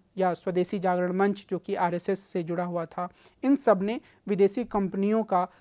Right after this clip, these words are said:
काफ़ी तीखा विरोध किया। कई बार वो विरोध प्रतीकात्मक होता था, जैसे कि उनके जो साइन बोर्ड होते थे उनको पेंट कर देना,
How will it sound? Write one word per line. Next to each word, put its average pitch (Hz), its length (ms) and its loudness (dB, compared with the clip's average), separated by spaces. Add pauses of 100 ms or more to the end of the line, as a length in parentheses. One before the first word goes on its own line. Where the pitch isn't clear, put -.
(140)
काफ़ी 196 360 2
तीखा 196 320 -2
विरोध 180 340 0
किया। 165 340 -6 (280)
कई 208 120 6
बार 196 180 6
वो 196 80 4
विरोध 196 280 2
प्रतीकात्मक 202 640 0
होता 185 260 0
था, 180 200 -2
जैसे 180 320 -2
कि 196 140 -4
उनके 185 440 0 (280)
जो 175 160 2
साइन 190 260 4
बोर्ड 185 180 2
होते 180 220 0
थे 190 160 -8
उनको 180 260 -4
पेंट 180 300 -2
कर 170 160 -4
देना, 170 320 -8